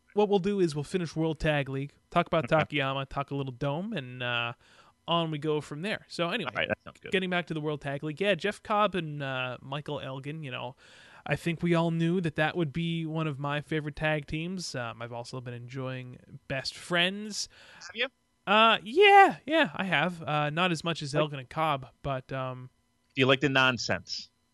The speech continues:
Speaker 2: There is a little bit of nonsense, a little, little, little, uh, sarcasm, little, little,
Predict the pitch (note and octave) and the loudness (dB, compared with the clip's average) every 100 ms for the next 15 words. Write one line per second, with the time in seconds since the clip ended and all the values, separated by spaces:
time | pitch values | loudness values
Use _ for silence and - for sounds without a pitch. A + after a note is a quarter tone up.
0 | - G#2+ A2+ B2+ C#3 C#3+ E3+ E3+ E3+ E3+ | -6 -4 0 2 2 0 -2 2 4 4
1 | D3+ - G2+ F#2 C3 D3+ - D#3 D3+ D3+ | 2 0 -2 2 4 2 2 4 6 6
2 | D#3 D#3+ E3+ D#3 - D3+ D3 C#3+ C3+ _ | 6 6 6 4 4 6 6 4 2 _
3 | _ _ _ _ - F3 E3 - D#3 D3+ | _ _ _ _ -6 2 2 4 4 6
4 | D3 D3+ D3+ D3+ D3 C#3+ - D3 D3 | 4 2 0 -2 -2 -4 -2 2 2